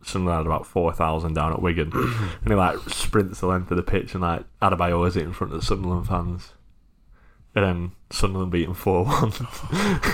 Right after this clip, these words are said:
Speaker 1: So he got dogs abuse. I mean, he gets a lot of abuse from Sunderland fans. He did as a player there, so he's all, every right to give it back, but not at
Speaker 2: Four,
Speaker 1: one nil, twenty minutes
Speaker 2: yeah,
Speaker 1: in,
Speaker 2: it's
Speaker 1: like,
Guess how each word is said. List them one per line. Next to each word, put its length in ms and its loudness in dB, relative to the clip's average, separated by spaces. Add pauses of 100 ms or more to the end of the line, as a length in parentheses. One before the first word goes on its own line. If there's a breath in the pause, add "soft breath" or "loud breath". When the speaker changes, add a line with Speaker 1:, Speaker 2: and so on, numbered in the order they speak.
(160)
Speaker 1:
So 100 -4
he 60 2
got 160 -4
dogs 240 2
abuse. 380 4
I 400 -6
mean, 120 6
he 80 6
gets 200 2
a 40 4
lot 160 4
of 80 2
abuse 320 2
from 80 0
Sunderland 360 2
fans. 220 4
He 60 0
did 180 2 (100)
as 180 2
a 60 4
player 360 2
there, 300 2 (260 loud breath)
so 500 2 (640 soft breath)
he's 160 2
all, 300 6
every 180 4
right 240 4
to 80 -16
give 140 0
it 140 2
back, 300 2
but 280 -2 (1300 loud breath)
not 260 -2
at 120 -2
Speaker 2:
Four, 160 4
Speaker 1:
one 80 0
nil, 180 2
twenty 280 0
minutes 360 0
Speaker 2:
yeah, 80 2
Speaker 1:
in, 120 0
Speaker 2:
it's 60 -4
Speaker 1:
like, 360 -2